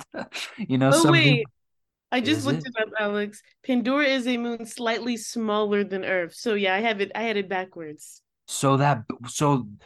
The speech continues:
Speaker 1: may-, then I'm calling that too. I hope we get a movie where we see what's on the big planet, 'cause that planet was huge.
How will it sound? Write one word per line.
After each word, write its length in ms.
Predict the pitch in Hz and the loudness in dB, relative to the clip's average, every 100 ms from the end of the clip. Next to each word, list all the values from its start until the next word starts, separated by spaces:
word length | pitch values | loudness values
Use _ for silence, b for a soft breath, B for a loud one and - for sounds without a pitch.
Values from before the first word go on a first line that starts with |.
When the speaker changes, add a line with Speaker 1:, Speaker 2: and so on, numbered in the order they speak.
| b b _ _ - | b b _ _ -6
Speaker 1:
may-, 260 | 113 120 120 | 0 0 0
then 280 | 110 110 110 | 0 2 2
I'm 160 | 135 | 0
calling 320 | 135 131 127 | 0 2 2
that 200 | 117 113 | 0 -2
too. 220 | - 127 95 | -2 -2 0
I 80 | |
hope 240 | 98 131 127 | -2 -4 -4
we 80 | 123 | -4
get 140 | 123 | -4
a 40 | |
movie 320 | 110 113 110 104 | -4 -6 -6 -4
where 140 | 101 | -4
we 140 | 98 | -4
see 180 | 98 - | -6 -6
what's 220 | 101 98 | -6 -4
on 120 | 101 92 | -4 -4
the 60 | |
big 260 | 82 92 92 | -4 -8 -8
planet, 440 | - 85 82 - | -10 -8 -8 -12
'cause 180 | - 95 | -10 0
that 220 | 101 - | 0 0
planet 340 | - 110 98 90 | 0 0 0 -4
was 160 | 87 | -8
huge. 640 | - - 92 87 82 - | -14 -14 -10 -10 -12 -16